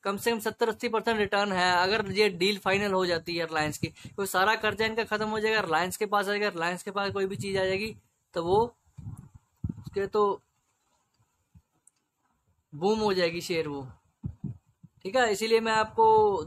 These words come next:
दोनों future consumer का और future retail दोनों का analysis करके बता दिया। अगर ये news मतलब बिल्कुल ही सही होएगी, होएगी, क्योंकि इसकी पहले भी काफ़ी news आई थी इसको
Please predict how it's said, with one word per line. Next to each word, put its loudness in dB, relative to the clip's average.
दोनों 4
future 2
consumer 2
का 4
और 6
future 0
retail 4
दोनों 0
का 4
analysis 0
करके 0
बता 2
दिया। 0
अगर 0
ये 4
news 0
मतलब 0
बिल्कुल 4
ही 4
सही 2
होएगी, 4
होएगी, -2
क्योंकि -6
इसकी -4
पहले 2
भी -4
काफ़ी 0
news -2
आई 2
थी -8
इसको 2